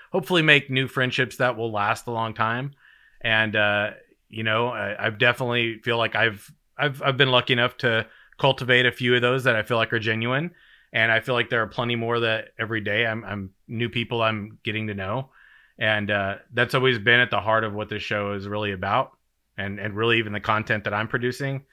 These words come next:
So I just, I just wanna say thanks to everybody for all the support, especially the support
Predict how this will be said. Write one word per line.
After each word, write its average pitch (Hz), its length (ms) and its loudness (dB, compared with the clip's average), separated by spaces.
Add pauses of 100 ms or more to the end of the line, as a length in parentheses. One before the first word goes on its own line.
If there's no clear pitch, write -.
(380)
So 107 380 0
I 104 140 -4
just, 123 360 -4
I 120 40 0
just 123 140 -2
wanna 117 140 0
say 110 180 -2
thanks 110 320 -2
to 123 40 -4
everybody 110 400 -2
for 107 160 -4
all 107 140 2
the 101 60 -6
support, 110 580 -6
especially 110 640 -2 (500)
the 117 100 -2
support 107 380 -2